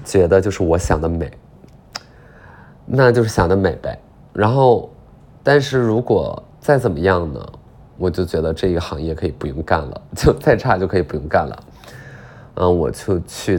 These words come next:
当性工作者。<laughs> 我就，我就好好研究一下。啊哈，我就去当一下吧。我觉得没什么的，我觉得身体嘛，是自己的，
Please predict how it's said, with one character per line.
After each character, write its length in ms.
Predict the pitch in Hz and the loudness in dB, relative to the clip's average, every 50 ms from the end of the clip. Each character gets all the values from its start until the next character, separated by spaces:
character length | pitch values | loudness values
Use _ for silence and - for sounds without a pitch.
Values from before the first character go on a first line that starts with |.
| - - | -2 -2
当 400 | - 92 92 92 92 95 98 101 | 0 0 2 2 2 0 -2 -4
性 180 | 98 - - 92 | -4 -4 -4 -2
工 160 | 87 90 90 | -2 -2 -2
作 160 | 87 - 80 73 | -2 -4 -6 -6
者。 160 | - - - - - - - - - - - - - - - - - - | -6 -8 -10 -10 -12 -20 -20 -20 -20 -20 -20 -20 -20 -20 -20 -12 -6 -2
<laughs> 40 | 120 123 - 143 143 - - 180 - - 214 196 - | 0 0 0 0 0 0 0 2 4 4 4 4 4
我 140 | - 123 147 | 2 0 -2
就， 480 | - - - - - - - - - - - - - - - - - - - - 240 240 247 262 277 277 269 247 240 233 208 190 175 147 127 107 - | -2 -6 -10 -10 -8 -6 -4 -2 -4 -4 -6 -12 -20 -20 -20 -20 -8 -2 0 2 2 2 0 0 -2 -2 -2 -2 -4 -4 -4 -6 -10 -10 -12 -8 -4
我 100 | - 104 | 0 2
就 100 | 104 131 | 4 4
好 160 | 123 131 101 | 4 2 2
好 360 | 92 107 113 117 120 - - - - | 2 2 2 2 0 -2 -4 -2 2
研 220 | 104 95 92 90 | 2 4 2 2
究 280 | 82 101 101 101 98 95 | 2 4 4 4 4 4
一 80 | 87 | 0
下。 420 | 80 - 92 87 80 71 55 - - - - - - - - - - - - - - - - - - - - - - - - - - - - | 0 0 0 0 0 -2 -4 -8 -14 -20 -20 -20 -20 -20 -20 -20 -20 -20 -20 -20 -20 -20 -20 -20 -20 -20 -20 -20 -20 -20 -20 -20 -20 -18 -6
啊 180 | - 87 90 90 | 0 2 2 2
哈， 320 | 90 98 92 90 92 - - - - - - - - - | 2 2 2 0 0 -4 -6 -12 -20 -20 -20 -20 -16 -2
我 140 | - - 135 | 2 2 2
就 400 | 139 139 156 185 143 131 131 127 | 2 4 4 6 6 4 2 -2
去 500 | - - - - 139 120 110 101 98 95 - - - - - - - - - - - - - - - - - - - - | -6 -4 0 4 4 4 4 4 2 0 -2 -8 -18 -20 -20 -20 -20 -20 -20 -20 -20 -20 -20 -20 -20 -20 -20 -20 -4 0
当 280 | - 117 117 123 139 139 | 2 4 4 4 4 2
一 80 | 101 | 0
下 240 | 78 - 95 85 80 | 0 2 2 0 0
吧。 300 | 78 - 64 - - - - - - - - - - - - - - - - - - - - - - | -2 -4 -6 -8 -8 -12 -18 -20 -20 -20 -20 -20 -20 -20 -20 -20 -20 -20 -20 -20 -20 -20 -18 -2 2
我 120 | 117 131 | 2 4
觉 140 | 127 147 147 | 6 6 4
得 80 | 143 | 4
没 240 | 143 143 110 92 95 | 4 2 2 0 0
什 180 | 101 - 110 87 | 0 0 0 0
么 180 | 82 82 82 82 | 0 -2 -4 -4
的， 200 | 71 55 50 - - | -4 -4 -6 -6 -6
我 120 | - 95 | -4 -4
觉 160 | 101 - - 107 | -2 0 0 0
得 580 | 107 113 131 135 131 123 120 107 90 76 69 - | 2 2 2 4 4 2 2 0 -2 -4 -8 -6
身 240 | - - 147 160 156 | -2 0 0 0 0
体 140 | 151 135 107 | 0 -2 -4
嘛， 200 | 85 80 64 - | -4 -4 -6 -8
是 120 | 95 - 113 104 | -6 -6 -4 -4
自 120 | - 113 | -4 -4
己 160 | 95 - - - | -6 -6 -10 -14
的， 180 | - - - | -14 -16 -20